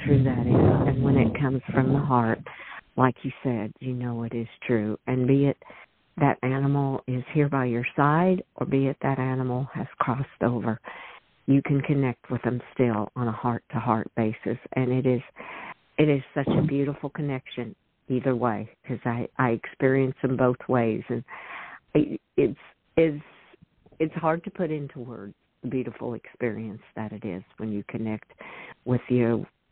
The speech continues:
your loved animals or the loved ones that have crossed over or the animals that are right there beside you. They, they feel it. I mean, my little red healer now will just, her eyes are, they just shine when you know you're connecting heart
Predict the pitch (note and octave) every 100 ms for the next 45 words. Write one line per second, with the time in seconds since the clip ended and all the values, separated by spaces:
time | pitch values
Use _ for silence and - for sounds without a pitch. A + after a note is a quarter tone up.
0 | - A#2+ A#2+ B2+ A#2+ G#2+ A#2 A#2 A2+ A2
1 | G#2+ G#2+ A2 G#2 A#2 A#2 A#2+ B2 A2+ G#2+
2 | G#2 A#2 G#2+ A#2+ - C3+ G#2+ A2+ - A#2
3 | G#2+ A#2 A2 - - - - - C3+ B2+
4 | B2+ B2 A#2+ A2+ G#2+ G#2+ - A2 A2 A2
5 | A2 A2 A#2+ A2 A#2+ - A2 G#2+ A2 G#2
6 | A2+ D3 D#3 - - - - D#3+ D#3+ -
7 | C#3+ A#2 A2+ A#2+ A#2+ B2 B2 C3 B2+ B2+
8 | B2 - - - _ - C#3 C3 C#3 B2+
9 | B2+ C3 C3 A#2+ B2 C3+ - - - C#3+
10 | - A#2+ A#2 A2 A#2 B2 A#2 - - D#3
11 | C#3 C#3 - - B2+ A#2+ G#2+ G#2+ A2+ A#2
12 | A#2 A2+ G#2 A2+ - A#2 A2 _ G#2+ A2
13 | A#2 A2